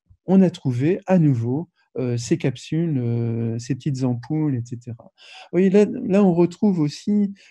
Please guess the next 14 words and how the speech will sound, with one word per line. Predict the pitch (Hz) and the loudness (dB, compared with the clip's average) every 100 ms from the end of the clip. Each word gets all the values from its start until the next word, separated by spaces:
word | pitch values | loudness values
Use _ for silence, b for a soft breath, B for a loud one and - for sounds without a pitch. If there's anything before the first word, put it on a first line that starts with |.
| b | b
des | 123 139 | -2 -2
formes | - 190 165 | 2 2 2
un | 139 | 0
peu | 135 | 0
tragiques | 151 - 151 151 180 175 135 | -4 -2 -2 -2 -4 -4 -4
de, | 120 123 | -4 -4
de | 123 127 | -2 -2
l'adolescence, | 123 123 127 123 - 196 220 202 B B B B | -2 -2 -4 -4 -6 -2 -2 -4 B B B B
cette | - 147 - | -8 -6 -2
nécessité | 185 208 202 196 - 165 - 220 196 | 4 4 4 -2 -4 -8 -2 -2 0
donc | 156 156 | 0 0
de, | 135 135 131 B - | 0 0 -2 B 2
non | 175 208 | 4 4
pas, | 208 | 2